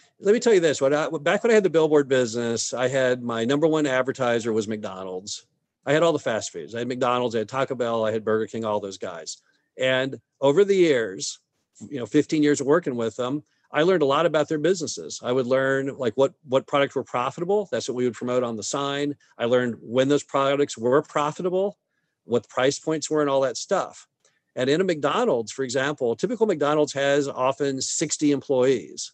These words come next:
Some of them have more than that. But they come in two categories, the adults who are there full-time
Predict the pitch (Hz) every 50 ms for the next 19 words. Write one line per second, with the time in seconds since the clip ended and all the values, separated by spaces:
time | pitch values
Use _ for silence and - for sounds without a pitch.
0 | _ _ - - 151 151 151 139 139 139 127 123 131 131 131 113 117 117 135 170
1 | 147 95 - _ _ _ _ _ _ _ _ _ _ _ - - _ _ - 160
2 | 151 156 143 - 170 160 151 - - 151 - - 165 175 185 190 143 123 104 85
3 | 78 76 - - - 127 120 107 147 160 156 123 110 101 - - - - - _
4 | _ _ - 139 127 120 120 113 - - 180 202 - - 131 113 107 104 107 110